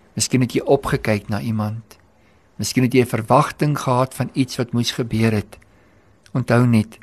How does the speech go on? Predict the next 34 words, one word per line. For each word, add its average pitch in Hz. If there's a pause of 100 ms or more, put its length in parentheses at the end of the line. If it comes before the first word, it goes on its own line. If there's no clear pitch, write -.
(800)
die 123
werk 131
wat 139
Jesus 123
gedoen 127
het, 107 (1000)
was 127
nie 165
afhangend 117
van 117
dit 123
wat 127
hy 113
nog 117
s-, -
vir 120
jou 107
sal 113
kom 104
doen 107
het 98
nie. 98 (580)
Hy 131
het -
alles 156
moontlik 104
vir -
jou 101 (100)
gedoen. 101 (1040)
Hy 135
het 139
sy 131
beste, 147
sy -